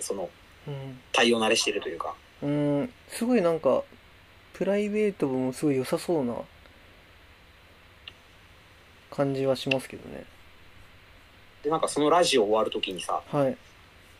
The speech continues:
Speaker 1: こう、「このラジオの思い出ありますか？」みたいなのを三
Speaker 2: うん。
Speaker 1: 人で話してる時に、
Speaker 2: はい。
Speaker 1: それを枝のライブで、
Speaker 2: はい。
Speaker 1: そう、話しかけられたんだけど、
Speaker 2: はい。
Speaker 1: すごい怖い人に話しかけられてって、俺の話してくれて。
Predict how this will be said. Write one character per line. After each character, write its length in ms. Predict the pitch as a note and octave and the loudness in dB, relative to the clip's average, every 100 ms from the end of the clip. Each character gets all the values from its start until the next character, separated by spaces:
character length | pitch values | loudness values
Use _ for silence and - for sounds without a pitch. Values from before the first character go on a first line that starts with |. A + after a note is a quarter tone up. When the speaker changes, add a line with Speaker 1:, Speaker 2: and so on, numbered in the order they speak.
| - - - - | -20 -20 -20 -8
Speaker 1:
こ 60 | - | -8
う、 60 | - - - - - | -8 -20 -20 -20 -6
「こ 60 | A#2+ | 0
の 100 | B2 | 4
ラ 100 | C3 | 4
ジ 120 | B2+ | 4
オ 60 | A2 | 2
の 60 | |
思 180 | G2+ G#2 | 2 2
い 40 | |
出 60 | G#2 | 2
あ 20 | |
り 80 | G#2 | 2
ま 120 | A2 | 0
す 100 | G#2+ | 0
か？」 100 | - F#2 | -2 -4
み 120 | F#2+ | -2
た 100 | F2 | -2
い 60 | |
な 120 | F2 F2 | -2 -4
の 100 | F#2 | 0
を 180 | F#2 - | -2 -2
三 200 | - - | -2 -2
Speaker 2:
う 20 | - | 0
ん。 20 | |
Speaker 1:
人 100 | A2 | -2
で 60 | |
話 240 | - G2+ G2+ | -4 -4 -6
し 40 | |
て 80 | G#2 | -6
る 40 | |
時 180 | - F#2 | -6 -6
に、 240 | F#2 G#2 - - - | -4 -6 -8 -18 -14
Speaker 2:
は 160 | - C#3+ | 0 0
い。 60 | B2 - - - - | 0 -6 -20 -20 -10
Speaker 1:
そ 100 | - | 0
れ 60 | - | 0
を 60 | - - | 0 -2
枝 160 | A#2 A#2 | 2 4
の 140 | A#2 | 4
ラ 100 | A#2 | 6
イ 100 | A#2+ | 4
ブ 120 | A#2 | 4
で、 280 | A2+ A2 F#2+ - - - | 6 4 2 -6 -18 -2
Speaker 2:
は 120 | C#3 | -2
い。 80 | B2 - - - | -2 -10 -20 -6
Speaker 1:
そ 160 | - | -4
う、 40 | F2+ | -4
話 140 | G#2+ | -6
し 40 | - - | -8 -4
か 80 | |
け 120 | A#2+ B2 | 4 4
ら 100 | A#2 | 4
れ 80 | |
た 100 | G#2 F#2 | 2 0
ん 60 | F2 - | -2 -8
だ 100 | G2+ | -8
け 100 | - | 0
ど、 60 | C#3+ | 2
Speaker 2:
は 60 | |
い。 1200 | B2+ - - - - - - - - - - B3 | 0 -4 -20 -20 -20 -20 -20 -20 -20 -6 8 10
Speaker 1:
す 160 | A#3 A#4 | 12 8
ご 100 | F#4+ | 8
い 80 | - - - | 4 0 -4
怖 200 | - A#2+ | 0 2
い 40 | |
人 100 | A2 | 2
に 60 | G#2 | 0
話 180 | G#2+ | 0
し 20 | - | 0
か 80 | - | 2
け 80 | |
ら 100 | G#2+ | 2
れ 60 | G2 | 2
て 100 | - | -6
っ 40 | - | -4
て、 120 | F#2+ | -2
俺 160 | G#2+ | 2
の 60 | A#2+ | 2
話 260 | G#2+ G2+ - | 2 0 -2
し 60 | |
て 80 | - | 0
く 80 | G#3 | -2
れ 100 | G3 | -2
て。 220 | - - | -2 0